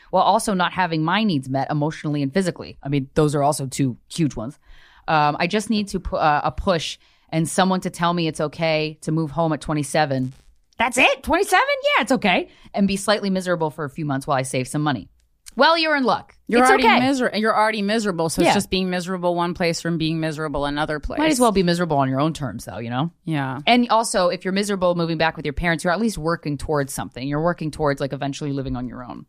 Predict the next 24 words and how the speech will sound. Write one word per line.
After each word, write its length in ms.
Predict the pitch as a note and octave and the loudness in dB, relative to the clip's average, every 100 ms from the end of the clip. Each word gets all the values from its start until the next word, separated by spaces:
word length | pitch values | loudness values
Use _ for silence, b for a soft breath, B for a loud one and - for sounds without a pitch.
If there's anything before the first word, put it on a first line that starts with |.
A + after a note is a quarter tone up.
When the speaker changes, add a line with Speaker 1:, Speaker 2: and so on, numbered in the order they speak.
| _ | _
Speaker 2:
Yeah. 180 | F3+ E3 | -2 2
I'm 100 | B3 | 4
also 260 | D4 G#4+ F#4 | 4 2 0
curious 480 | - A#3 G#3 F#3+ F#3 | 2 2 2 2 2
what 240 | G3+ F#3+ | 0 0
your 120 | F#3+ | -2
problem 260 | - F#3+ F3+ | 0 0 0
with 120 | F3 | -2
policing 400 | - F3+ F#3+ F#3 | -2 -2 -2 0
is. 120 | E3+ E3 | 0 0
It's 140 | C#3+ | -2
like, 160 | E3+ - | -2 -2
it's 140 | F#3 | -2
like, 140 | F#3 - | -2 -2
it's 180 | F3 - | -6 -4
because 340 | G3 G3 F#3+ | -2 0 0
it, 240 | F#3 - - | -2 -4 -6
it's 180 | F3+ - | -8 -6
so, 220 | - F#3 | -2 -2
so 520 | - - F3+ E3+ E3 E3 | -2 2 4 4 2 -4
tough 380 | - F3+ E3 - | 0 0 0 -2
on 220 | D#3+ E3+ E3 | 0 2 0
your 100 | D#3 | -4
partner 600 | - E3+ E3 E3 D#3+ | 0 0 0 0 0